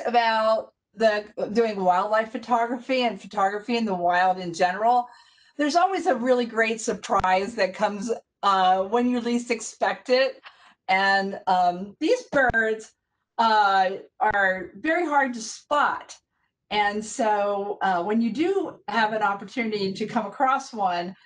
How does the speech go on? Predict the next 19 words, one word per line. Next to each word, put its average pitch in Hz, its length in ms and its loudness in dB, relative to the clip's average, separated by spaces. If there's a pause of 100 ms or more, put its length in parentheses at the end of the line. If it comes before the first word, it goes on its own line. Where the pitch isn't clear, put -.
(500)
they 220 520 2
actually 233 960 -2 (180)
pose 330 320 -2
for 240 100 -8
you, 214 560 0
but 220 200 -8
they 226 160 0
are 233 340 -2 (100)
thinking 311 460 -2
that 214 180 0
they're 220 180 0 (120)
well 214 180 2
hidden. 214 540 -2 (380)
So, 214 640 2 (160)
um, 190 560 -2 (680)
it's 320 200 0
a 294 60 4 (120)
real 262 160 4
treat. 226 640 -6